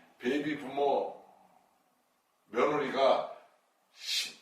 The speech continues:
힘을 갖고 활성화될 수 있도록 시부모님들이 이제 적극적으로 밀어줘야 돼요. 그리고 가족들이 적극적으로 또 도와줘야 되고. 예. 자식들도 뭐예요?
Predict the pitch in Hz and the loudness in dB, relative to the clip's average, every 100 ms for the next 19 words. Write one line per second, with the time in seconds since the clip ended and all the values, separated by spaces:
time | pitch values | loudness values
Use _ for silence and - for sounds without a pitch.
0 | _ _ _ - - - 185 165 - - | _ _ _ -12 -6 -4 0 2 2 0
1 | - 202 185 190 175 143 131 117 - 123 | -4 -4 0 4 4 2 -4 -8 -6 -4
2 | 123 - - 196 202 175 147 135 135 151 | -4 -4 -4 -4 -4 -4 -4 -8 -10 -8
3 | - - - - - - 113 - - - | -6 -4 -4 0 0 0 -6 -8 -12 -14
4 | - - - _ _ _ _ _ _ _ | -16 -18 -20 _ _ _ _ _ _ _
5 | _ _ _ _ _ _ _ _ _ _ | _ _ _ _ _ _ _ _ _ _
6 | _ _ _ _ - 156 - - - - | _ _ _ _ -10 -8 -4 -4 -4 -4
7 | - - 156 - 156 127 113 - - 135 | -8 -8 -10 -6 -4 -4 -6 -8 -18 -12
8 | 120 - - _ _ _ _ - 233 202 | -10 -10 -16 _ _ _ _ 0 0 0
9 | - - - - _ _ _ - - - | -6 -10 -16 -20 _ _ _ -4 -4 -4
10 | - - _ _ - 143 - 165 190 202 | -10 -20 _ _ -2 -2 -2 0 2 2
11 | 143 147 - 226 - | 4 4 4 0 -8